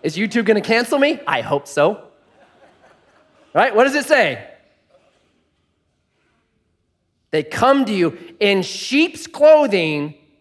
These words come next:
but inwardly are ravenous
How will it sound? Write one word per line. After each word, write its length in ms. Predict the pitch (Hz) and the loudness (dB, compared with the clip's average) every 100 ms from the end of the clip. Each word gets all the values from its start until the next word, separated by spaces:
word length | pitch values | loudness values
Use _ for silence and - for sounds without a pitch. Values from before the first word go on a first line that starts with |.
| _ _ _ 127 | _ _ _ -4
but 360 | 135 196 - | -2 -2 -2
inwardly 840 | 254 294 269 202 160 147 131 135 131 _ _ _ _ 123 | 0 4 4 2 0 -2 -4 -8 -14 _ _ _ _ -14
are 100 | 98 | -10
ravenous 680 | 104 139 131 113 101 - | -4 -2 -2 -6 -12 -16